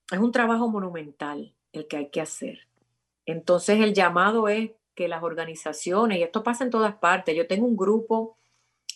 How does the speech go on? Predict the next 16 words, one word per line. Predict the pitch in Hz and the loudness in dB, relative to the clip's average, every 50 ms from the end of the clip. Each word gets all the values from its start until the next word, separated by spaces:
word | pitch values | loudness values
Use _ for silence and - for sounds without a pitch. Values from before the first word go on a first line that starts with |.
| _ _ _ _ | _ _ _ _
eh, | - 170 170 170 165 156 - | -2 0 2 2 2 0 -2
que | - 170 165 165 | -2 -2 0 0
Joseán | 160 170 165 - - 165 175 190 | 2 0 0 0 0 0 2 0
está | 202 202 220 208 | 0 0 0 2
por | 208 190 | 4 4
ahí, | 185 190 196 | 4 4 2
Maritza, | 190 180 175 180 190 190 - - 180 180 | 2 2 2 0 -2 -2 -2 -2 -2 0
que | - 165 | 2 2
hay | 165 165 | 2 2
gente | 185 196 196 185 180 175 | 0 -2 -2 0 2 2
de | 175 | 2
Panamá, | 170 170 165 165 165 160 156 156 160 165 165 165 | 2 2 0 0 -2 -2 -2 -2 0 0 0 -2
de | 160 160 160 | -4 -6 -4
Colombia, | 160 160 156 156 156 160 165 165 160 160 160 | -4 -2 0 0 0 0 0 -2 -4 -4 -4
de | 156 156 156 | -4 -4 -6
Venezuela, | 160 156 156 151 - - - 156 165 165 170 165 165 160 160 160 | -8 -8 -8 -8 -8 -4 -2 2 4 4 6 6 4 2 0 0